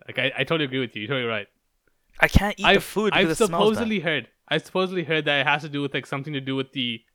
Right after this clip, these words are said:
Speaker 1: altitude and the air pressure in the plane. 'Cause they've, like, artificially pressured the airplane so that, you know, you don't suffocate.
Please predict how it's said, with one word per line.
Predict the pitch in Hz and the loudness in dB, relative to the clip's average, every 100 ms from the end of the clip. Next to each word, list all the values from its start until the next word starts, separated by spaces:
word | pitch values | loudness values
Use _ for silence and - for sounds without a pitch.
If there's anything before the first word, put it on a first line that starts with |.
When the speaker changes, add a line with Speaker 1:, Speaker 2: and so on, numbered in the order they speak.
| - | -4
Speaker 1:
altitude | 120 120 139 - 147 143 - _ _ _ _ _ - | -4 -4 -8 -2 -2 -2 -8 _ _ _ _ _ -4
and | 120 120 120 | 0 0 -2
the | 120 117 - | -4 -6 -2
air | 120 131 | 0 0
pressure | - 131 - 143 | 0 -2 0 -4
in | 135 123 123 | -2 -8 -6
the | 120 113 | -4 -6
plane. | - 117 127 139 _ _ _ _ _ _ _ | -4 -4 -4 -6 _ _ _ _ _ _ _
'Cause | 147 | -6
they've, | 147 | -2
like, | 151 131 | -2 -2
artificially | 139 139 135 139 - 131 | -2 -2 -2 -4 -4 -6
pressured | - 127 - 131 | -4 -6 -4 -4
the | 123 | -4
airplane | 110 113 - 139 147 - _ _ _ | -4 -4 -2 -4 -4 -10 _ _ _
so | - | -4
that, | 127 | -2
you | 123 | 0
know, | 120 110 | -2 -4
you | 110 | -6
don't | 113 117 _ _ | -6 -8 _ _
suffocate. | - 120 135 147 | -8 -8 -4 -4